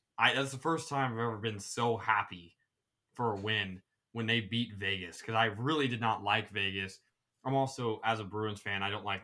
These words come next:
the Toronto Maple Leafs, and them coming back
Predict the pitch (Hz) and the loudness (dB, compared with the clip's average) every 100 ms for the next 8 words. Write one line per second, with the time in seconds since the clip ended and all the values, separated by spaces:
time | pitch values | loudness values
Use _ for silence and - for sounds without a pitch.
0 | - - 92 90 - - 110 107 104 95 | -8 -6 -6 -6 -14 -12 -6 -4 -2 -2
1 | 101 101 92 90 87 95 101 113 120 113 | -4 -6 -10 -12 -14 -10 -6 -4 -4 -4
2 | 98 92 98 101 | -4 -2 0 -2